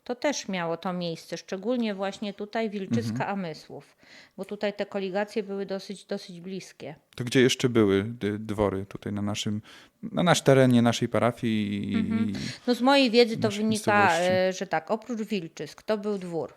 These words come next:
Speaker 1: Wola Mysłowska, Ciechomin, e, dwór był Wnętrzne, bo to też były, były, były posiadłości
Speaker 2: Mhm.
Speaker 1: wilczyskie.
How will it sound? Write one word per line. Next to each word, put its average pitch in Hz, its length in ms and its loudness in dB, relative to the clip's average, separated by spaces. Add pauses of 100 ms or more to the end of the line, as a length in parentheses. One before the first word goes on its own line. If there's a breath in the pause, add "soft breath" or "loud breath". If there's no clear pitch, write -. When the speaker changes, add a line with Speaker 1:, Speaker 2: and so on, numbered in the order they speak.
Speaker 1:
Wola 226 280 4
Mysłowska, 190 800 -2 (360 loud breath)
Ciechomin, 185 840 0 (560 soft breath)
e, 175 320 -2
dwór 202 560 0
był 180 340 -2
Wnętrzne, 190 1040 0
bo 220 80 0
to 214 120 -4
też 202 240 2
były, 175 260 -2
były, 175 500 -2
były 175 240 -4
posiadłości 113 580 0
Speaker 2:
Mhm. 170 160 -4
Speaker 1:
wilczyskie. 202 800 -4